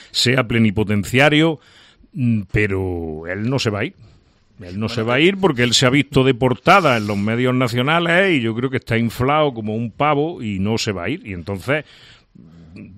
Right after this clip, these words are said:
Speaker 1: conociendo ese entresijo de su personalidad,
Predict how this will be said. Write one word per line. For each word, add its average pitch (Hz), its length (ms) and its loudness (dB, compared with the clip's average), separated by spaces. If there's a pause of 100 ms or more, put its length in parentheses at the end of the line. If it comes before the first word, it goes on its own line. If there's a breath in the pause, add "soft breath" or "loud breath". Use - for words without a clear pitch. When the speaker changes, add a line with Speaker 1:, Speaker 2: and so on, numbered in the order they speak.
Speaker 1:
conociendo 117 600 0
ese 131 300 2
entresijo 127 760 0
de 127 100 0
su 123 240 -4
personalidad, 135 760 -2